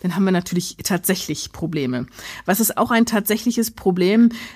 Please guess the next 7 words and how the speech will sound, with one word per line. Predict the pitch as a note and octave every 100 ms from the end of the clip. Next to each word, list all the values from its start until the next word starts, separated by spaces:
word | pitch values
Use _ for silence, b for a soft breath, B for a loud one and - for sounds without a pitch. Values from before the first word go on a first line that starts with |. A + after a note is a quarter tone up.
| -
äh, | F#3
dass | F#3+ F#3
Führungskulturen | - A3 G#3 G3+ G3+ - - - G3 F#3+ A#3 C#4 A#3 G#3+ A3
tatsächlich | G#3+ F#3 F#3+ G3 G3+
auch | D#3+
Einzelperformance | - E3 A#3 C4 A#3+ - G#3 G#3 G3 F#3+ F3+ F3+ -
belohnt | D#3+ F3+ F3 D#3+ E3+ F4+ G#4+